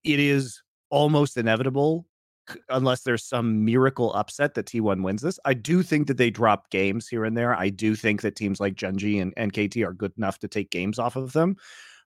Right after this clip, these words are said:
but it, it really does feel that this is T one's year,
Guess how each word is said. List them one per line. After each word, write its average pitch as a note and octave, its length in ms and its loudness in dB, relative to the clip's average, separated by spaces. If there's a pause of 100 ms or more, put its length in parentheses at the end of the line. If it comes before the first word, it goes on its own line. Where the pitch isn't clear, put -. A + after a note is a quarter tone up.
but B2 260 4 (920)
it, D3+ 240 2
it D3 160 4
really C#3+ 400 6
does A#2+ 300 4
feel A#2 300 4
that G2+ 200 2
this G#2+ 160 -2
is F#2+ 320 -8 (100)
T A2 200 0
one's G2 440 -2
year, E2+ 440 -6